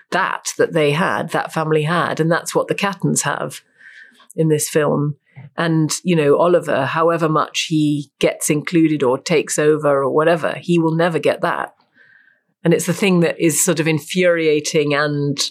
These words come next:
confounding and puzzling and, you know, and I think Emerald's very interested in that, you know, in our obsession with things we can't have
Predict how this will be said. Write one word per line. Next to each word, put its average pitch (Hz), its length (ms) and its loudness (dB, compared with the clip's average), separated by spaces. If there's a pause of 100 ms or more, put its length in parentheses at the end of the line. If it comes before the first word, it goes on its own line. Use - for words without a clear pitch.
(160)
confounding 151 840 0
and 143 260 -4 (560)
puzzling 156 600 0
and, 143 320 -2 (720)
you 160 100 -6
know, 143 260 0 (160)
and 175 120 0
I 185 40 -4
think 202 140 -2
Emerald's 180 400 2
very 180 240 0
interested 190 400 0
in 139 120 0
that, - 280 -4
you 156 140 0
know, 139 100 2
in 147 140 2
our 151 160 2
obsession 156 580 -2
with 147 160 0
things 151 300 -2
we 147 80 0
can't 151 380 -2
have 120 500 -4